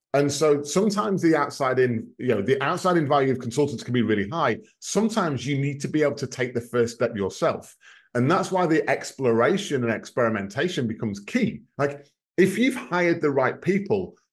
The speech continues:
how can you create an environment where they can safely explore and experiment at the edges, right? It's not a bet the company experiment, right? It's small micro experiments and exploration. And then how do we learn from that? And how do we apply that learning?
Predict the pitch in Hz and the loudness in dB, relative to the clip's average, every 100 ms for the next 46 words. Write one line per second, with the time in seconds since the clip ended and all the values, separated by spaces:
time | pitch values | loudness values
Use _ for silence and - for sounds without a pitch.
0 | _ - 156 196 220 208 196 196 170 143 | _ -2 0 2 2 2 0 0 2 2
1 | 123 123 117 - 143 190 139 120 127 123 | 2 0 -2 0 0 2 0 2 2 2
2 | 139 - 123 - - 208 226 - 135 120 | 0 0 -6 -6 0 2 2 2 2 2
3 | 120 - - 170 180 160 - 160 147 143 | -2 -4 -4 0 0 0 0 0 0 2
4 | 240 240 165 127 107 92 107 110 131 - | 2 4 4 4 -2 -8 -4 -2 -2 -4
5 | - 147 - 233 - 151 185 - 123 160 | -10 -8 -2 0 0 0 0 0 -2 -2
6 | 135 127 117 - - 104 95 123 170 - | 0 0 0 -2 -4 -4 -2 -2 -4 -12
7 | - _ - 131 - - - 156 202 208 | -20 _ -2 0 0 -2 -4 2 4 6
8 | 190 175 170 170 160 143 143 - 165 156 | 6 4 2 0 0 0 -2 0 0 2
9 | 143 117 131 - 127 196 214 139 117 - | -2 0 -2 0 2 2 2 0 -4 -8
10 | _ _ _ 147 160 135 175 151 143 139 | _ _ _ 0 2 2 2 2 2 4
11 | 208 254 214 160 123 117 117 120 127 151 | 4 4 0 0 0 0 -2 -2 0 2
12 | 147 135 131 131 117 120 127 123 101 - | 2 2 -2 0 0 2 2 2 0 -6